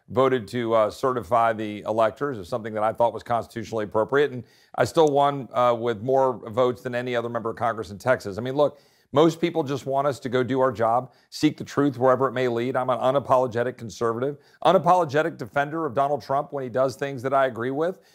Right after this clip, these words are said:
Um, b-, and, and for example, right now I'm critical of the opinion out of the, uh,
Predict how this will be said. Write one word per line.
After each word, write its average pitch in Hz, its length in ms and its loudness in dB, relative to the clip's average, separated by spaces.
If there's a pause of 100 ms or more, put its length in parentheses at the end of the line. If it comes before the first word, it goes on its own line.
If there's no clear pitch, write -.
(320)
Um, 139 400 2
b-, - 100 0
and, 147 180 -2
and 147 140 -6
for 160 140 2
example, 151 360 -4
right 147 180 0
now 156 180 0
I'm 151 120 -2
critical 156 560 -2 (300)
of 135 260 2
the 143 140 2
opinion 143 460 -4
out 135 220 0
of 117 160 -6
the, 127 260 -4
uh, 123 200 0